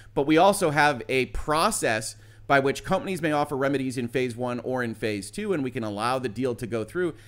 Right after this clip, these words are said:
if there's been remedies that we think are successful in accommodating whatever our competition concerns might be, all which lead to this Reuters exclusive, Microsoft likely to offer European Union concessions soon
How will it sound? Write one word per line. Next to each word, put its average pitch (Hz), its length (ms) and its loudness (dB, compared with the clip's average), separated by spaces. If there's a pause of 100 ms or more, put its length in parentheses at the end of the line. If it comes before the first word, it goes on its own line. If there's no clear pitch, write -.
(160)
if 156 160 -2
there's 139 200 0
been 143 200 0
remedies 127 380 0
that 110 120 -4
we 117 100 -2
think 120 260 -2
are 107 100 2
successful 113 800 -4
in 113 80 -6
accommodating 117 560 -4
whatever 113 320 -4
our 101 100 -6
competition 120 580 -8
concerns 104 460 -6
might 101 260 -8
be, 208 400 -4 (420)
all 233 220 8
which 220 300 2
lead 220 460 -2
to 123 400 -2 (260)
this 175 240 2
Reuters 143 520 0
exclusive, 120 800 -2 (420)
Microsoft 175 680 2
likely 135 340 0
to 127 160 -2
offer 120 320 0
European 117 560 -2
Union 120 360 -2
concessions 123 720 -4
soon 160 640 0